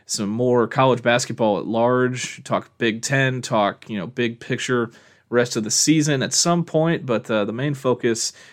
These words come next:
is gonna be on Nebraska, as that is the team I cover this time of year. Um, but I figured the best way to launch a brand new show,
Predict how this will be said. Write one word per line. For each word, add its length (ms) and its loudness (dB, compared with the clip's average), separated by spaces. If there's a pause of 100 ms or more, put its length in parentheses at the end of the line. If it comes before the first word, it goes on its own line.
(100)
is 80 -12
gonna 200 0
be 340 2
on 280 0
Nebraska, 880 0
as 200 -14
that 280 -4
is 380 -4 (380)
the 60 -20
team 240 -2
I 120 2
cover 440 4
this 260 2
time 300 0
of 220 -6
year. 500 -2 (380)
Um, 480 -2 (640)
but 100 0
I 60 4
figured 400 2
the 160 0
best 340 0
way 260 4
to 200 -4
launch 420 0
a 60 -4
brand 340 0
new 140 -6
show, 640 4